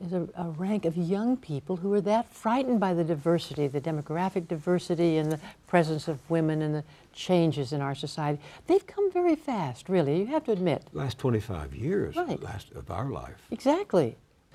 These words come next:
Speaker 1: We didn't ask questions about, uh, women or slaves or, or Hispanics in American culture until about forty years ago. So we didn't know anything about them. We didn't teach anything about them. But, you know, I don't think Americans can get away from how central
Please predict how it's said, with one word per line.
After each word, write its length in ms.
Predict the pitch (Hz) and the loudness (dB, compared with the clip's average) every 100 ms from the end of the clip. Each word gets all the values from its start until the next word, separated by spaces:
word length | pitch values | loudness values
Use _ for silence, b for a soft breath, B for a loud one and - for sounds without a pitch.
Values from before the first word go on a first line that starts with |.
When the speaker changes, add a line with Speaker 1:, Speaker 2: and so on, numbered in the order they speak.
| B B | B B
Speaker 1:
We 100 | 214 | 2
didn't 200 | 233 208 | 4 4
ask 300 | 156 139 120 | 2 0 -2
questions 520 | - 139 - - 139 143 | -6 -8 -8 -12 -10 -4
about, 320 | 139 131 - B B B B - | 0 0 -2 B B B B -4
uh, 280 | 139 123 - - - 175 101 | -2 -2 -8 -16 -12 -10 -2
women 320 | 131 131 127 | 2 2 0
or 120 | 135 131 | -4 -6
slaves 800 | - - 131 131 131 131 127 | -8 0 2 4 2 0 -2
or, 140 | 151 143 B B - | -4 -4 B B -2
or 180 | 156 139 | 0 0
Hispanics 680 | 147 - 143 120 131 - | -2 -4 -2 0 0 -2
in 60 | 156 | -2
American 400 | 143 139 131 143 | 0 0 -2 -6
culture 280 | 147 143 247 | -4 -4 -2
until 260 | 233 233 | -4 -2
about 240 | 208 214 202 | 2 2 0
forty 260 | - 233 233 | -2 0 2
years 260 | 302 359 | 2 0
ago. 280 | - - - | -2 -4 -4
So 140 | - 170 | -4 0
we 80 | 180 | 2
didn't 160 | 262 | 2
know 100 | 370 | 2
anything 220 | 339 175 | 2 2
about 240 | 139 139 - | 2 0 -4
them. 100 | 160 | -2
We 100 | 170 | 0
didn't 260 | 175 170 | 0 -2
teach 260 | - 240 - | -4 -6 -4
anything 240 | 143 131 | -4 -4
about 280 | 127 143 131 | -8 -8 -10
them. 120 | 135 - B B - | -12 -14 B B -6
But, 100 | 202 | -2
you 100 | 254 | 0
know, 200 | 277 208 - _ | 0 -2 -8 _
I 140 | - 233 | 2 4
don't 180 | 240 | 4
think 160 | - 196 | 4 0
Americans 640 | 147 151 165 147 147 131 | 2 4 4 2 -2 -6
can 240 | - 120 110 | -4 -4 0
get 200 | 165 165 | 4 6
away 340 | 147 143 139 | 6 6 4
from 180 | - 117 | 2 -6
how 360 | - 156 156 156 | -10 -4 -2 -2
central 840 | - - - 170 127 - - | -6 -8 0 0 0 -6 -14